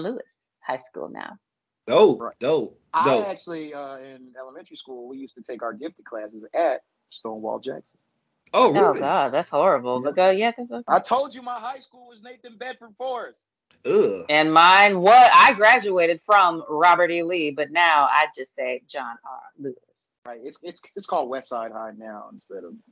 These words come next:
Speaker 1: Yeah, I'm glad they
Speaker 3: Forrest.
Speaker 1: changed these names, boy. But go
Speaker 3: Yeah.
Speaker 1: ahead, De-,
Speaker 3: Baseball
Speaker 1: uh,
Speaker 3: cards with
Speaker 1: Juwan.
Speaker 3: slave owners on 'em. That's what Dave
Speaker 2: Mm-hmm.
Speaker 3: Chappelle told us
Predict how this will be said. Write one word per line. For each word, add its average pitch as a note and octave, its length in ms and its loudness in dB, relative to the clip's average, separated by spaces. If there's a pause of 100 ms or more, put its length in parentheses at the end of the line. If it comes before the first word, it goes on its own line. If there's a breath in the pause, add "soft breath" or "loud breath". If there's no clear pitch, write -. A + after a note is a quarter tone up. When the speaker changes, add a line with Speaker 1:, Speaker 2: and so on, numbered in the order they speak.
(440)
Speaker 1:
Yeah, D#3+ 280 -2
I'm F#3+ 100 0
glad F#3 200 6
they F3 120 0
Speaker 3:
Forrest. F#3 100 -4
Speaker 1:
changed E3+ 260 -2
these F3 140 -12
names, F3 420 -8
boy. C#3+ 300 -4 (100)
But D3 80 -14
go - 80 -4
Speaker 3:
Yeah. F3+ 100 4
Speaker 1:
ahead, D3+ 260 0 (200)
De-, C#3+ 160 -4 (180)
Speaker 3:
Baseball C#3+ 440 2
Speaker 1:
uh, - 20 -10
Speaker 3:
cards F#3+ 280 -8
with C#3+ 80 -14
Speaker 1:
Juwan. C3 120 -10
Speaker 3:
slave G3 200 -18
owners D3+ 260 -20
on C#3 160 -20
'em. C#3 100 -20 (120)
That's - 180 -20
what - 160 -20
Dave C3 160 -18
Speaker 2:
Mm-hmm. A2 160 -14
Speaker 3:
Chappelle G#2 160 -12
told C3+ 320 -16
us - 120 -20